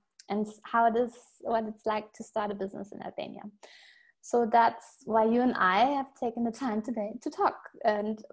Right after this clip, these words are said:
yeah, let's see how this goes. And we have a few episodes planned out. So,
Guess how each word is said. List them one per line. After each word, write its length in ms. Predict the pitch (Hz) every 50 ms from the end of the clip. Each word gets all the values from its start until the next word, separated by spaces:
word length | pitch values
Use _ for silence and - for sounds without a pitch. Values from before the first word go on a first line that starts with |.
| - - -
yeah, 220 | 285 277 196 208 214
let's 320 | 208 214 208 214 - -
see 220 | 285 277 277 285
how 300 | 285 269 254 262 254 254 240
this 240 | 247 262 262 262 -
goes. 360 | - 226 185 202 254 285 - - - - -
And 220 | 208 208 214 214 214
we 160 | 214 220 220
have 200 | 226 214 214 214
a 180 | 220 202 214
few 200 | 214 _ - 240
episodes 640 | 226 - - - 233 - - 240 233 226 233 - _ _
planned 260 | - 220 208 202 202 208
out. 300 | 240 302 359 359 359 - - - _ _
So, 480 | _ _ - - 220 220 220 214 220